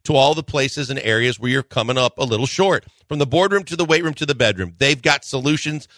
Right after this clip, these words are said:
programs, and answers to all your questions and where you're falling short. It starts with more energy on a daily basis, and that could be a B twelve shot like I get weekly, or you can look at all the different ways men and women are reaping the benefits and in the lobby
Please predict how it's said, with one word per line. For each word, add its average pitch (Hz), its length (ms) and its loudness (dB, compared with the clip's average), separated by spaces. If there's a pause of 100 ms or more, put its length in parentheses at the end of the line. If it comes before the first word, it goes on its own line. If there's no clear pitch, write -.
(120)
programs, 160 600 2
and 139 240 -6
answers 127 520 -2
to - 100 -2
all 131 260 4
your 156 140 -2
questions 131 600 -2
and 120 200 -2
where 117 140 2
you're 123 140 0
falling 110 400 0
short. 156 360 0 (260)
It 156 140 -2
starts 185 320 0
with 175 120 -2
more 170 160 0
energy 151 400 -2
on 143 120 0
a 135 60 -4
daily 131 300 0
basis, 120 440 -2
and 101 100 -8
that 117 120 0
could 117 120 -4
be 120 100 0
a 110 40 0
B 110 180 -6
twelve 120 300 -2
shot 113 240 0
like 107 180 -2
I 113 100 2
get 110 200 -2
weekly, 101 440 -2
or 143 200 2
you 127 140 -6
can 123 160 -8
look 123 140 -4
at 117 80 0
all 120 120 2
the 120 60 -10
different 127 280 -4
ways 127 260 2 (240)
men 135 240 4
and 147 140 0
women 139 260 2
are 110 200 0
reaping 139 320 -4
the 131 80 0
benefits 127 580 0
and 104 120 -4
in 135 120 -2
the 143 80 -2
lobby 123 420 2